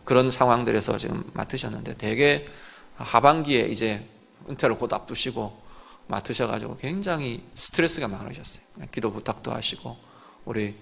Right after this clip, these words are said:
또 카-, 기도 카드에 기도 제목도 내시고, 어, 그러셨는데, 음, 오늘 말씀이 지금 맡으신 지 한 두 달 이제 이렇게 되어 가는데 아이들이 정말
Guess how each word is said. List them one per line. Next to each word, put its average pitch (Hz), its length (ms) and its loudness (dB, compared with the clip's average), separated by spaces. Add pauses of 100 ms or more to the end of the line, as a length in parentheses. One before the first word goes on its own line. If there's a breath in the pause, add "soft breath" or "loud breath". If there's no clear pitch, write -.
(380 loud breath)
또 - 340 -6
카-, - 140 -2
기도 113 280 0
카드에 110 240 -2
기도 131 260 0
제목도 123 440 -2
내시고, 110 520 -10 (180)
어, 127 260 -12
그러셨는데, 117 720 -4 (680 loud breath)
음, 117 140 -10
오늘 120 220 2
말씀이 113 520 -2 (1600 loud breath)
지금 131 400 2
맡으신 135 360 2
지 123 80 0
한 113 160 2
두 - 140 -8
달 139 500 4
이제 110 120 0
이렇게 120 300 0
되어 117 180 0
가는데 104 460 -8 (600 soft breath)
아이들이 160 260 -2
정말 147 580 -2